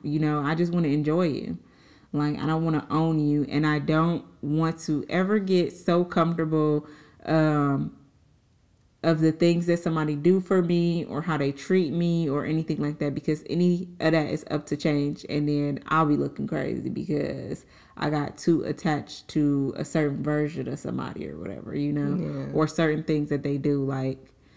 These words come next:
Speaker 1: I'm sure there was lots of things that I used to do in the beginning of a relationship that have, like, fell off, or, like, I'm not as consistent that I used to be anymore, and that's because I'm different. And not different is that I'm never gonna do those things again, but, like, right now in this point in my life,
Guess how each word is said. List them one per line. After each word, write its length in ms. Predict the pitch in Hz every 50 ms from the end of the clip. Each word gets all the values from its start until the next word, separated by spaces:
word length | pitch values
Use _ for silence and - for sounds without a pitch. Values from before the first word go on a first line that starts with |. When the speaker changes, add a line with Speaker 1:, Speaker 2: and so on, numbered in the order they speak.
| _ - - - - - _
Speaker 1:
I'm 180 | - 156 170 185
sure 300 | 185 - - 202 196 196
there 140 | 180 190 185
was 160 | 180 175 160
lots 260 | 160 170 165 175 180 -
of 100 | 175 -
things 300 | 180 175 175 175 220 175
that 100 | 165 165
I 100 | 160 165
used 200 | 160 165 165 -
to 60 | 156
do 160 | 156 160 160
in 100 | 160 156
the 60 | 151
beginning 320 | 147 156 143 156 156 156 156
of 80 | 160
a 40 | 156
relationship 680 | 151 156 156 151 156 160 165 160 - 160 160 156 - -
that 160 | 151 147 147
have, 240 | 170 151 143 139 143
like, 260 | 143 139 139 135 -
fell 320 | - - 156 156 156 156 151
off, 320 | 151 151 151 147 147 -
or, 260 | - - 139 143 143 143
like, 280 | 143 143 135 131 -
I'm 200 | - 147 147 147
not 180 | 143 143 135 139
as 100 | 143 -
consistent 600 | - 151 139 - - 151 151 - 156 147 143 147
that 120 | 143 147 147 147
I 40 | 147
used 180 | 143 151 - -
to 60 | 143
be 180 | 143 147 151
anymore, 420 | 151 151 151 151 151 151 151 151 151
and 280 | 151 139 139 151 151
that's 160 | 156 156 - -
because 400 | - 151 - 175 160 160 156 -
I'm 180 | - 165 165
different. 460 | 156 185 185 185 - 151 143 135 -
And 140 | - 147 156
not 160 | 170 180 180
different 300 | 170 180 175 - 160 165
is 120 | 156 156 147
that 140 | 156 156 156
I'm 200 | 151 147 151 151
never 240 | 165 170 156 160
gonna 200 | 160 160 160 156
do 120 | 147 156 156
those 220 | 147 143 147 -
things 320 | - 180 180 185 185 160 160
again, 320 | 151 139 151 147 143 143
but, 80 | 143 143
like, 180 | 143 139 135 -
right 240 | 143 156 156 151 143
now 340 | 147 151 156 156 156 151 151
in 100 | 147 143
this 160 | 147 151 151 -
point 240 | - 156 156 151
in 80 | 151 151
my 100 | 151 147
life, 300 | 147 156 156 160 165